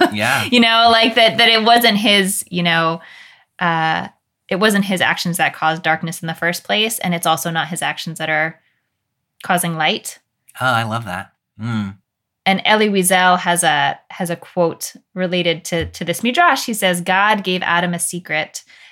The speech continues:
Speaker 2: and that secret was not how to begin, but how to begin again."
Speaker 1: Mm.
Speaker 2: And that feels really
Speaker 1: Mm.
Speaker 2: fruitful for
Speaker 1: Yeah.
Speaker 2: this, for, you know, for this story, for, like,
Speaker 1: Yeah.
Speaker 2: this sort of dawn of a new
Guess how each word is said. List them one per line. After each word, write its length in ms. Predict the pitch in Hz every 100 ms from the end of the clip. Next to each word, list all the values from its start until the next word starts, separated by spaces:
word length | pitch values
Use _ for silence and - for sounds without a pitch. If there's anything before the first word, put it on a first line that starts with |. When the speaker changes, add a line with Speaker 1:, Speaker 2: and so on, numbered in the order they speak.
| -
Speaker 2:
and 100 | 185
that 160 | 185
secret 400 | - 226 214 208
was 160 | 185 165
not 360 | 165 165 175 175
how 220 | - 185
to 80 | 170
begin, 840 | 165 147 143 156 175 226 277 269 _ -
but 120 | 175
how 180 | - 175
to 80 | 175
begin 380 | 170 160 160 156
again." 520 | 147 151 143 180 190 _ _ _ -
Speaker 1:
Mm. 460 | 120 123 113 104 98 _ _ _ _ _ 185
Speaker 2:
And 120 | 190
that 160 | 185
feels 380 | - 190 175 170
really 560 | 170 170 170 165 160 160 _ _ _ _ _ _ 120
Speaker 1:
Mm. 480 | 127 131 127 117 110
Speaker 2:
fruitful 440 | 113 - 214 208
for 260 | - 196 190
Speaker 1:
Yeah. 400 | 170 - 104 196
Speaker 2:
this, 600 | 226 285 - - - - -
for, 200 | - 220
you 140 | 220
know, 120 | 202 196
for 180 | 220
this 240 | 196 202 294
story, 460 | - 175 175 180
for, 180 | 220 190
like, 140 | 180 170
Speaker 1:
Yeah. 80 | 107
Speaker 2:
this 160 | 180 -
sort 200 | 196 185
of 200 | 180 165
dawn 360 | 175 175 185
of 120 | 180
a 60 | 180
new 640 | 175 175 175 185 190 185